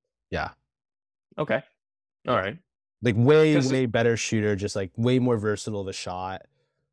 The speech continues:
Speaker 1: Um, can really get to his step backs. He's, I think he's, I have to use, like, the cliche, but he's way more of a bag, in my opinion. And I know people are skeptical about his handle. Like, they, they thi-, like, he's like, "Oh, like, lower body, like, isn't great." And it's not the best.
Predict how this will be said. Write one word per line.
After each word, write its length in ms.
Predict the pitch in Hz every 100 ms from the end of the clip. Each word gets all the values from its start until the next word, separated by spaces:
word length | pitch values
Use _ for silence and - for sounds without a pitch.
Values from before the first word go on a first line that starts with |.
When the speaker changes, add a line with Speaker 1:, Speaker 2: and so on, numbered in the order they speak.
| -
Speaker 1:
Um, 640 | 87 85 85 82 82 104
can 160 | - 117
really 200 | 110 110
get 160 | 101
to 60 | -
his 100 | 101
step 240 | - 95
backs. 260 | - 95 98
He's, 160 | 110 101
I 120 | 101
think 200 | 110 101
he's, 240 | 101 - _ _ _ _ _
I 40 | 214
have 100 | 208
to 80 | 175
use, 160 | 143
like, 140 | 131 123
the 60 |
cliche, 440 | - 120 - 120 101
but 140 | 95
he's 160 | 120 107
way 160 | 107
more 160 | 104 104
of 60 | 92
a 60 |
bag, 360 | 80 82 71 87 _
in 80 | 92
my 120 | 87
opinion. 440 | 80 95 90 85 - _ _ _ -
And 80 | 123
I 40 |
know 120 | 151
people 160 | 151 165
are 60 | 147
skeptical 360 | - - 127
about 180 | 110 101
his 100 | 95
handle. 340 | - 98 104 107
Like, 160 | 92
they, 160 | 101 95 _
they 120 | 107 101
thi-, 160 | -
like, 200 | 85 101 -
he's 100 | 107
like, 100 | 104
"Oh, 180 | 110 107
like, 120 | 101
lower 300 | 120 123 117
body, 440 | 104 101 101 98
like, 200 | 95 90
isn't 320 | 98 98 92 - _ _ _
great." 160 | 104 101
And 100 | 196
it's 180 | 214 180
not 240 | 160 151
the 60 | 120
best. 560 | 104 101 98 - -